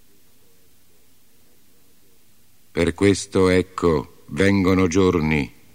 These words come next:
oracolo del Signore, manderò contro di esso dei travasatori che lo travaseranno, svuoteranno i suoi vasi e frantumeranno le sue anfore.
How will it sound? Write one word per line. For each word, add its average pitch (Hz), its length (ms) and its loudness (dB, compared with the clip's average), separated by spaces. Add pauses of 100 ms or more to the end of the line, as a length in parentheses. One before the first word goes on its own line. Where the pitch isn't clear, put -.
(360)
oracolo 90 640 0
del 87 100 0
Signore, 85 760 0 (880)
manderò 85 640 2
contro 90 380 0
di 87 180 2
esso 90 480 -2
dei 85 280 0
travasatori 87 1160 -2
che 90 120 -2
lo 90 120 0
travaseranno, 85 920 -2 (600)
svuoteranno 95 1120 0
i 101 100 -2
suoi 95 300 -2
vasi 80 540 -2 (340)
e 107 140 0
frantumeranno 98 1120 0
le 95 160 0
sue 98 240 2
anfore. 73 600 -2